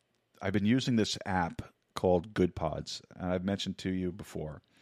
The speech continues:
Uh, if you don't have a Good Pods account, you really should get one. Good Pods is an up-and-coming, uh, podcasting platform. Uh, they have a tremendous amount of content already. Uh, they're expanding every day. It's a really, it's a great platform. I enjoy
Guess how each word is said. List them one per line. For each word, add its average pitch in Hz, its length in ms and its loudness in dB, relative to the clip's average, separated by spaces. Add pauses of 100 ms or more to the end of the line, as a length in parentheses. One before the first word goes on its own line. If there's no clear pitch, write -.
(420)
Uh, 87 440 0
if 92 160 -4
you 101 60 4
don't 113 240 4
have 120 160 2
a 104 40 2
Good 92 240 2
Pods 90 240 0
account, 95 500 0
you 92 140 -2
really 101 420 4
should 87 240 -2
get 85 220 -2
one. 78 240 -10
Good 127 160 2
Pods 113 260 2
is 95 140 -2
an 87 100 -2
up-and-coming, 95 680 -2 (560)
uh, 82 460 0
podcasting 107 600 2
platform. 85 680 0 (420)
Uh, 90 440 2
they 95 80 -2
have 92 100 2
a 90 60 0
tremendous 98 540 2
amount 107 200 2
of - 80 -6
content 95 480 0
already. 82 580 0 (460)
Uh, 87 300 4
they're 87 180 4
expanding 107 480 2
every 90 220 2
day. 85 260 -2
It's - 160 -4
a 85 80 -2 (240)
really, 110 340 6
it's 92 140 0
a 82 40 -2
great 87 280 0
platform. 82 500 0
I 101 160 6
enjoy 90 380 2